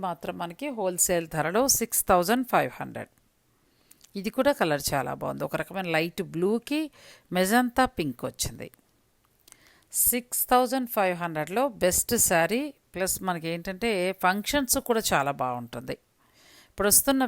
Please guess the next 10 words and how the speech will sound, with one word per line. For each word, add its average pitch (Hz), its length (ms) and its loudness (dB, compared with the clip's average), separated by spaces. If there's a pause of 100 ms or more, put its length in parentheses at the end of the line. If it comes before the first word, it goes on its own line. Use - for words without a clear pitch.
వివాహాది 208 580 4
శుభకార్యాల 165 760 4
వారికి 156 260 -2 (100)
చాలా 165 240 2 (840)
బాగా 190 200 0 (100)
అవసరమయ్యే 202 520 0 (120)
శారీస్ 127 420 -2
అండి. 123 180 -8 (1120)
మీరు 190 200 -2
ఒక 196 100 -2